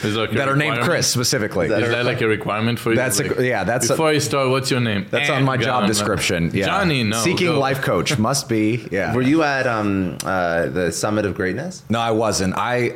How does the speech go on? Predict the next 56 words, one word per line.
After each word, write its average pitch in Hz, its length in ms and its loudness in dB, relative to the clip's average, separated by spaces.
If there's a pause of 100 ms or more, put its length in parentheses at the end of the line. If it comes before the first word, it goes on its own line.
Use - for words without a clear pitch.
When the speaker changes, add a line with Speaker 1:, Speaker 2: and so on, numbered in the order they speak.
Speaker 2:
I 104 400 0 (580)
was 101 180 0
at 101 140 0
it 90 100 0
in 82 60 0
previous 87 400 -2
years. 85 240 0
I 87 40 0
was 85 140 -2
in 90 120 0
Lewis 85 160 0
House 80 220 -2
Mastermind 76 520 -2
years 78 220 0
Speaker 3:
Yeah. 71 80 -2
Speaker 2:
ago. 69 320 -2 (520)
But 101 360 -2
I 120 100 -2
actually 120 640 0
was 98 320 0
in 113 80 0
an 98 100 2
event 90 380 -2
that 87 140 -4
Chris 92 200 -2
spoke - 340 -2
at, 73 400 -4
'cause 85 140 -2
he's 87 180 0
a 78 40 -4
trainer. 80 420 -2
He's 82 120 -2
a - 40 0
transformational 85 540 -2
trainer 82 360 -2
all, 95 320 0
in 87 120 -2
events 92 220 -2
all 104 180 0
around 80 160 -2
the 76 40 -4
country. 78 520 -2 (400)
And 90 120 0
I 85 60 -2
went 98 280 0
to 92 100 -2
that 82 240 -2
back 85 220 -4
in 82 120 0
twenty 95 220 0
sixteen 92 420 -2
and 76 100 -2
totally 117 280 0
changed 107 280 0
my 82 120 0
life. 82 400 -4